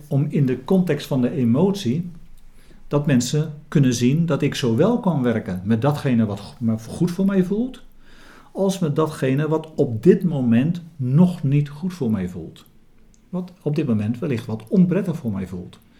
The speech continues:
Dat ik dat niet onmiddellijk afwijs, maar dat ik zeg,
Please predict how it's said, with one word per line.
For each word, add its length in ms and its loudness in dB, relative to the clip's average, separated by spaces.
Dat 160 2
ik 80 0
dat 180 2
niet 140 6
onmiddellijk 420 2
afwijs, 760 -4
maar 140 0
dat 140 4
ik 200 -2
zeg, 380 -2